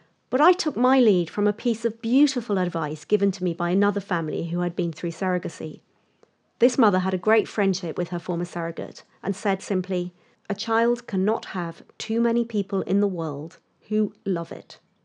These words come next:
And that's the point. Gilbert was born through this miracle of kindness,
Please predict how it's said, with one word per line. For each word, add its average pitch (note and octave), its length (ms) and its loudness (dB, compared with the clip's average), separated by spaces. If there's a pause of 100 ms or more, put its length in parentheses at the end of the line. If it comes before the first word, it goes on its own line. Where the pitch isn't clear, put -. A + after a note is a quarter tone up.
(300)
And B3+ 120 4
that's C4 160 6
the A#3+ 80 -16
point. G#3 440 -2 (520)
Gilbert B3 340 6
was A3 140 0
born A#3 320 8
through G3 180 0
this F3 160 -4
miracle G3 400 2
of E3+ 80 -6
kindness, F#3 580 -4